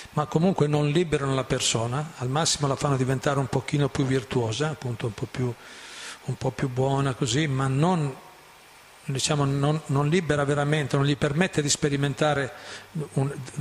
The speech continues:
delle forme di soddisfazione molto profonde, spirituali. In altre parole, resta ancora condizionato, magari meno,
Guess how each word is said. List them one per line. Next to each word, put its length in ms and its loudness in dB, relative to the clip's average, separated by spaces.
delle 200 -2
forme 340 0
di 100 -2
soddisfazione 840 2
molto 640 0
profonde, 560 0
spirituali. 720 -2
In 60 2
altre 220 2
parole, 320 0
resta 240 0
ancora 260 2
condizionato, 800 0
magari 280 0
meno, 540 0